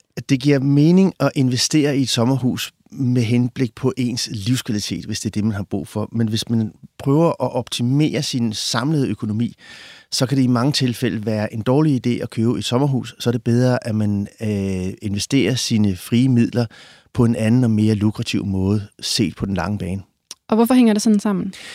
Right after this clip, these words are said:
Speaker 1: Jamen, det hænger sådan sammen, at, øh, hvis vi ser tilbage fra sidst, øh, ejendomspriserne, øh, toppede i to tusind og seks,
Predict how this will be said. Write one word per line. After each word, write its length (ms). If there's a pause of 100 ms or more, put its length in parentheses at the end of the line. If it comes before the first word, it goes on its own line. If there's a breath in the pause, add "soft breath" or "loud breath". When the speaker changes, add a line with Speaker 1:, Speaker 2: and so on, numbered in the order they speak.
(240 loud breath)
Speaker 1:
Jamen, 140
det 80
hænger 140
sådan 220
sammen, 360
at, 220
øh, 440 (160)
hvis 180
vi 60
ser 160
tilbage 440
fra 300
sidst, 420
øh, 420 (760)
ejendomspriserne, 920 (240)
øh, 200
toppede 460
i 180
to 220
tusind 340
og 60
seks, 320